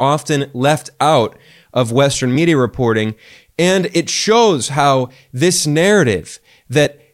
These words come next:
neoliberal globalization is a rising tide that lifts all boats is simply not true.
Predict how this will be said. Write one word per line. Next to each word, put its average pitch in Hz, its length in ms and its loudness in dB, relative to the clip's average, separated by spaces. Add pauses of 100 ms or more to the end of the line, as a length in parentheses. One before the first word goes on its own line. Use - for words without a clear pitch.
neoliberal 190 680 2
globalization 147 1080 0
is 147 180 0
a 143 120 2
rising 165 720 2
tide 139 500 0
that 123 180 -2
lifts 151 540 -2
all 143 240 2
boats 123 560 -2
is 151 180 -2
simply 185 640 -2
not 139 500 -2 (180)
true. 123 480 0